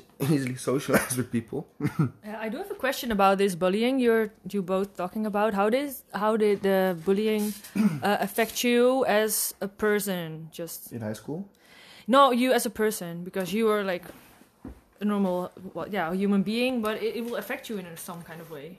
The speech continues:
Speaker 1: Uh, and I do not know from Shadel, but for me at least, uh, in the beginning, I was really insecure, like, um,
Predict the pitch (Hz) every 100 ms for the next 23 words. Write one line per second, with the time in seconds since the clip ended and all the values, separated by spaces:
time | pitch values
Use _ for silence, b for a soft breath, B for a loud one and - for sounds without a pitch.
0 | - 120 120 135 131 - 127 131 127 143
1 | 131 113 123 120 - 113 - 104 101 117
2 | 131 107 104 - 120 113 127 127 107 113
3 | 131 156 - 123 107 117 113 110 131 160
4 | 170 123 117 110 - 120 120 110 117 113
5 | - 113 107 104 - - 107 101 101